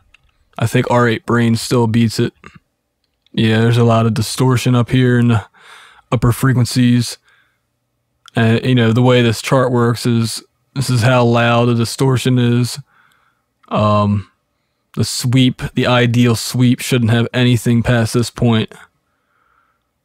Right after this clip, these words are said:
Any signal past that point. You know,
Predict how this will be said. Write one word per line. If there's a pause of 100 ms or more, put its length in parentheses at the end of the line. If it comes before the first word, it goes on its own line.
(220)
Any
signal
past
that
point. (2000)
You
know,